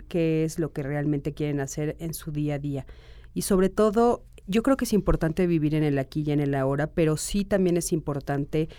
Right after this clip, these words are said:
hacer planes a futuro. ¿Cómo me veo en el futuro? ¿Con quién quiero estar en el futuro? ¿Rodeada de quién quiero estar?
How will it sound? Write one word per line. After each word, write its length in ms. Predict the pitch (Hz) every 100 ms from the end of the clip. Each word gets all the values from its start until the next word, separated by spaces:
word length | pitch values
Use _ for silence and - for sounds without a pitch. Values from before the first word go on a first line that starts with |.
| -
hacer 360 | - 143 175 160
planes 400 | 170 156 156 151
a 60 | 147
futuro. 600 | - - 156 147 120 - - - -
¿Cómo 220 | 226 226
me 200 | 226 185
veo 260 | 170 175 165
en 80 |
el 100 | 151
futuro? 600 | 139 143 - 147 139 123 -
¿Con 180 | - 170
quién 320 | - 190 190
quiero 580 | 185 - 190 180 175 180
estar 400 | 170 - - 185
en 100 | 185
el 100 | 147
futuro? 520 | 139 139 - 139 135 123
¿Rodeada 480 | - 160 170 170
de 120 | 180 165
quién 460 | - 185 185 185
quiero 340 | 185 - 156 160
estar? 460 | - - 156 147